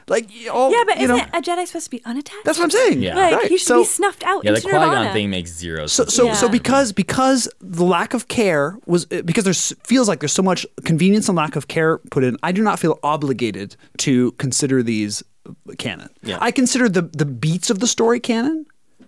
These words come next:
Speaker 1: not the execution of the beats.
Speaker 4: That's fair.
Speaker 2: Yeah.
Speaker 4: I, I think, you know, there's another thing. I don't like Godfather three.
Speaker 1: Right.
Speaker 4: It's canon.
Speaker 1: Right.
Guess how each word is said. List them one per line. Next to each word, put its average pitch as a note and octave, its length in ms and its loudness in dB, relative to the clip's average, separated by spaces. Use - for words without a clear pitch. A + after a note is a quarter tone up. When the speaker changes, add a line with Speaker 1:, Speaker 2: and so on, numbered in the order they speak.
Speaker 1:
not D#3 300 0
the A#2 100 -4
execution - 600 -6
of F2 100 -18
the - 80 -20
beats. - 420 -14
Speaker 4:
That's - 240 -10
fair. D2+ 300 -8
Speaker 2:
Yeah. G#3 340 -8
Speaker 4:
I, D3 280 -2
I D#3+ 60 0
think, E3+ 340 -4
you F3 140 -6
know, G#2+ 80 -2
there's C3+ 180 -2
another E3 140 -2
thing. G#2+ 220 -6
I F#2+ 80 -6
don't F2 100 -4
like G2 180 -6
Godfather G#2+ 400 -6
three. D3 460 -8
Speaker 1:
Right. F3 280 2
Speaker 4:
It's - 100 -10
canon. D#3+ 440 -4
Speaker 1:
Right. G#2 160 -8